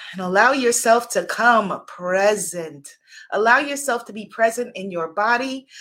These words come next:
Allow yourself to be present in this very moment. Continue to breathe. And I just remembered, in fact, that, let me just make sure that I put, oop, <laughs>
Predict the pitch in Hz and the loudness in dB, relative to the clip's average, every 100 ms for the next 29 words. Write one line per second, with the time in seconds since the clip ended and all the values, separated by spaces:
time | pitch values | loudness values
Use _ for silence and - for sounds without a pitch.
0 | - - 185 208 262 233 240 240 233 196 | -6 -2 2 4 2 -2 -2 -2 -4 -12
1 | 202 - 226 226 233 233 226 190 220 220 | -16 -4 -2 -2 -4 -10 -8 -6 -4 -4
2 | 214 180 175 196 196 - 170 185 185 185 | -8 -10 -6 -6 -6 -12 -8 -4 -4 -4
3 | 185 170 165 156 151 156 - - _ _ | -10 -12 -14 -14 -16 -18 -20 -20 _ _
4 | _ _ _ _ - 170 165 196 214 240 | _ _ _ _ -16 -16 -12 -10 -8 -10
5 | 233 180 180 170 175 _ _ _ _ _ | -10 -14 -10 -12 -12 _ _ _ _ _
6 | _ _ _ _ _ - - _ _ _ | _ _ _ _ _ -20 -20 _ _ _
7 | _ _ 135 139 135 170 180 190 185 180 | _ _ -16 -14 -10 -10 -6 -4 0 2
8 | 175 151 165 180 165 165 143 135 - - | 0 -2 -6 -6 -6 -4 -6 -6 -12 -16
9 | 151 165 170 160 - - _ _ _ _ | -12 -10 -6 -6 -8 -16 _ _ _ _
10 | - 151 156 180 165 156 156 151 185 - | -12 -10 -6 -2 0 0 -2 -4 -6 -6
11 | - _ _ _ _ _ _ _ _ _ | -10 _ _ _ _ _ _ _ _ _
12 | _ _ _ 180 190 - _ _ - - | _ _ _ -10 -10 -10 _ _ -12 -6
13 | 214 - | -4 -6